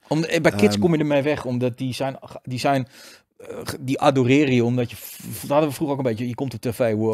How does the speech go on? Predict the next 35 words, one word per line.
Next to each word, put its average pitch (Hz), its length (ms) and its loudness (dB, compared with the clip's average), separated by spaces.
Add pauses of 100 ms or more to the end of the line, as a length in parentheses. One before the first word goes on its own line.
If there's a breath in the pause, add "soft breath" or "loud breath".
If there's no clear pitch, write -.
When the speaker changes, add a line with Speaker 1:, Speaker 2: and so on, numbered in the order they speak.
Speaker 2:
Ja, 208 60 4
Speaker 1:
weet - 20 2
je 104 80 0
Speaker 2:
precies. 107 400 -4 (340 loud breath)
Speaker 1:
wel. 127 200 6
Eh, - 80 2
ik - 100 2
vind 160 200 4
gewoon, 143 320 6
we 131 80 4
staan 139 220 2
er 131 80 0
midden 131 240 0
tussen 131 240 -2
de 113 100 -4
community. 131 600 -2
En 127 160 -4
die 123 100 -2
gasten, 131 520 2
eh, 127 140 4
we 120 80 2
hebben 127 180 2
mensen 131 300 4
die 113 120 0
genoeg 139 260 2
geld 139 180 6
verdienen, 127 260 -2
we 120 60 2
hebben 120 180 2
mensen 117 200 -2
die 117 80 -4
bijna 117 200 -2
geen 135 240 -4
geld 101 220 -4
verdienen. 110 280 -4